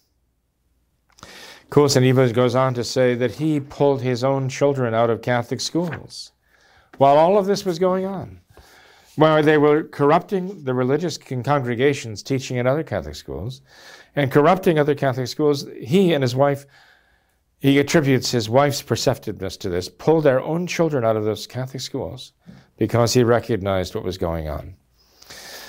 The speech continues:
Now, my dear people, how can we continue to be in denial? How can we continue to deny that it is modernists who have done this? They are the sworn enemies of the Catholic Church,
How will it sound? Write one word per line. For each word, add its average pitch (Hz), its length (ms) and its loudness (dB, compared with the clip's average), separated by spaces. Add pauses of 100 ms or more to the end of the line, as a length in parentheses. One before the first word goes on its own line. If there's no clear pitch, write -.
(180)
Now, 143 320 4
my 139 220 4
dear 180 160 4
people, 131 640 0 (380)
how 185 460 2
can 170 200 0
we 143 120 4
continue 123 520 -2
to 110 120 -6
be 107 160 0
in 101 140 -2
denial? 101 760 -2 (1400)
How 143 200 6
can 165 160 2
we 139 280 4
continue 139 580 -2
to 127 160 -6
deny 87 720 -6 (800)
that 120 160 4
it 113 140 4
is 110 260 2 (160)
modernists 147 920 0
who 120 200 0
have 117 140 4
done 113 220 2
this? - 460 -16 (120)
They 120 140 4
are 117 160 4
the 110 160 -2
sworn 156 560 0
enemies 135 460 -4
of 110 80 -6
the 104 80 -4
Catholic 95 340 -8
Church, 80 420 -12